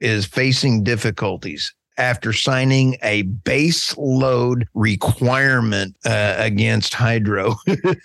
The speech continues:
You can't make this up, Michael.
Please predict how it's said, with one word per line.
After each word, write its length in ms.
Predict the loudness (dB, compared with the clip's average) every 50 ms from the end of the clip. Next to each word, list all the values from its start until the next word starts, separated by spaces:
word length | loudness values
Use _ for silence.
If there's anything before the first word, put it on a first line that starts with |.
| -2 -2 -2 -2 -2 -2 -2 -2 -4 -8 -4 -2 -2 -2 -4 _ _ -4 -4 -4 -4 _ _ _ -2 -2 -2 -2 _ _ -2 0 0 0 -4 _ _ _ -2 -2 -2 -2 _ _ -8 -6 -6
You 400 | -4 -4 -4 -4 0 0 0 0
can't 360 | 0 0 2 2 2 2 2 2
make 240 | 2 2 2 0 0
this 280 | 0 2 2 2 0 2
up, 360 | 2 2 4 4 2 0 0
Michael. 640 | 0 0 0 0 0 -2 -2 -2 -2 -2 -2 -4